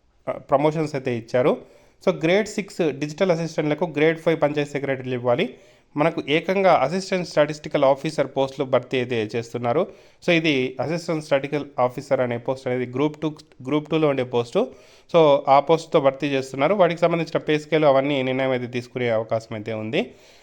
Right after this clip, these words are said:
అలాగే గ్రామ వార్డు సచివాలయాల్లో ఇప్పటికే అగ్రికల్చర్ అసిస్టెంట్లను అగ్రికల్చర్ ఎక్స్‌టెన్షన్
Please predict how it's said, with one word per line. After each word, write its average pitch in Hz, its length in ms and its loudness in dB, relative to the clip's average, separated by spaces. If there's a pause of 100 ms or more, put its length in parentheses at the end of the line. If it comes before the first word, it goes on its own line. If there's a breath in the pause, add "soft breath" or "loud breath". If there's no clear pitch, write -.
(140 soft breath)
అలాగే 180 520 2 (300)
గ్రామ 147 240 4
వార్డు 151 280 2
సచివాలయాల్లో 131 880 0 (480 soft breath)
ఇప్పటికే 175 640 -2 (260)
అగ్రికల్చర్ 170 540 0
అసిస్టెంట్లను 139 880 -2
అగ్రికల్చర్ 151 640 -2
ఎక్స్‌టెన్షన్ 147 540 -8